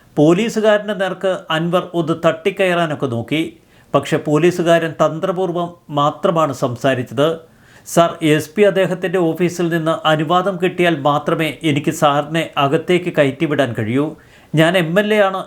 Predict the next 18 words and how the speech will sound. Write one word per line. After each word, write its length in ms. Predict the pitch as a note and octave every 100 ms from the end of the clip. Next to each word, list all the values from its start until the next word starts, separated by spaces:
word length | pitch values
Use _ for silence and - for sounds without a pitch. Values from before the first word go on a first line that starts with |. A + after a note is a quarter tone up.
| -
എന്നൊക്കെ 340 | E3+ E3+ E3
അൻവർക്ക് 480 | D#3+ D#3 E3+ F3+ F3+
വീമ്പ് 400 | D3 D3+ D#3+ D#3+ B2+
പറഞ്ഞു. 400 | A2+ A2+ D3+ E3 - _ - -
അതൊന്നും 380 | C3 D#3+ D3 D#3 C3
പോലീസുകാരൻ 720 | D#3 D#3+ F#3 F#3 E3+ E3 D#3+ D3+ -
കേട്ട 340 | D3+ E3 -
പാതി 440 | F#3 D3 D3 D3 C#3
കാണിച്ചില്ല. 460 | C#3 B2+ B2+ B2 A#2 C3+ - _ _ -
എസ് 320 | D3+ E3+ F3 -
പിയുടെ 260 | A#3 A#3
വീട് 320 | A3+ G#3+ G#3+ G3+ - -
ക്യാമ്പ് 340 | F3 E3+ F#3+
ഓഫീസാണെന്നും 760 | G#3+ G3+ G#3 G#3 G3 G3 G3 F#3 -
അകത്തേക്ക് 560 | D#3+ F#3 F#3 G#3 G#3 -
കയറ്റിവിടണമെന്നും 880 | E3+ F3 F3+ G#3+ G3+ G3 G3 F#3 F#3 C#3+
ശഠിക്കുകയായിരുന്നു 1120 | - D3+ E3 E3+ G3+ G3 F#3+ F3+ D#3+ D#3+ D3+ C#3+
അൻവർ. 360 | D3+ C#3 C3+